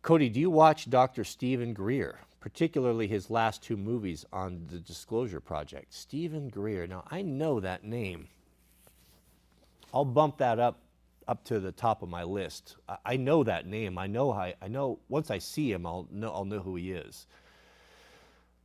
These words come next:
But it's not something that I, I can really put a face on. Uh, thank you for that recommendation. I will, I'll, um,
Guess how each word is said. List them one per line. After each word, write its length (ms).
But 120
it's 160
not 180
something 340
that 100
I, 220
I 80
can 180
really 160
put 160
a 40
face 320
on. 200
Uh, 180
thank 200
you 80
for 100
that 140
recommendation. 800
I 140
will, 440
I'll, 280
um, 400